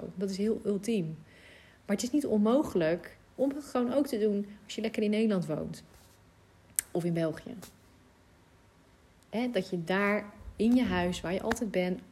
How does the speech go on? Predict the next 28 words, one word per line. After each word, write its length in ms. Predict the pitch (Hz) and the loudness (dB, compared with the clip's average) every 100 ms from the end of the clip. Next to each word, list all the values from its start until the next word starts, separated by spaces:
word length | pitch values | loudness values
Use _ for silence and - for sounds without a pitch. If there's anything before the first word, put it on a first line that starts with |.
| - - 220 | -20 0 4
ook 260 | 262 277 - | 4 4 -2
dit 140 | 165 | -4
gaat 220 | - 147 | -4 -6
ontwikkelen. 540 | 156 147 151 - - 160 | -6 -6 -8 -8 -12 -10
Dit 160 | - - - | -10 -10 0
ook 240 | 233 262 262 | 6 8 6
jezelf 340 | 202 160 151 | 0 0 -2
gaat 200 | - - | -6 -14
gunnen. 380 | - - - - | -10 -12 -12 -16
Dan 320 | - - - | -20 -14 -6
is 0 | |
het 100 | 185 | -2
misschien 240 | 214 - 196 | -2 0 0
soms 220 | 220 202 | 2 0
iets 120 | 185 | -2
harder 240 | 175 165 156 | 0 0 4
werken, 380 | 165 226 277 | 6 6 4
want 120 | 277 208 | 2 2
we 60 | |
hebben 180 | 160 - | 0 -2
allemaal 180 | 170 170 | -8 -8
patronen 340 | 190 233 226 | -2 4 6
om 60 | 220 | 6
ons 120 | 220 | 2
heen, 260 | 214 208 202 | 2 2 2
verantwoordelijkheden, 960 | 165 180 247 233 190 196 202 190 190 190 - - - | 0 6 6 6 4 6 6 6 2 -2 -12 -14 2
kinderen, 460 | 247 240 196 190 | 6 8 8 6
baan. 580 | 185 202 208 208 208 208 | 4 4 4 2 0 -2